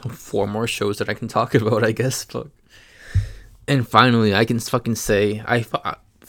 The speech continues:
I will admit, I fucking love Usagi-chan. Fuck all the haters. It was really fucking good. Like,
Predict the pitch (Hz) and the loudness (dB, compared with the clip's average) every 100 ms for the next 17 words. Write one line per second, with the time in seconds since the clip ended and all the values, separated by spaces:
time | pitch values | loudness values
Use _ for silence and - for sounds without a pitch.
0 | _ - 123 117 127 123 120 117 113 107 | _ -2 0 2 4 6 6 4 4 2
1 | - _ - 127 117 120 - 110 107 107 | -2 _ -6 -6 -4 -6 -4 0 2 2
2 | 110 98 104 - - 107 110 117 _ _ | -2 -2 -6 -6 -2 0 -2 -6 _ _
3 | _ - - - 127 - 127 120 113 107 | _ -20 -18 -4 -4 0 0 0 0 -2
4 | 117 110 117 - _ _ _ _ _ _ | -2 -2 -4 -8 _ _ _ _ _ _
5 | - _ - 123 143 139 151 147 135 - | -20 _ -4 2 2 2 2 2 2 -4
6 | 135 120 107 104 110 107 104 104 107 107 | -2 -2 -2 -4 0 0 0 0 0 -2
7 | - | -14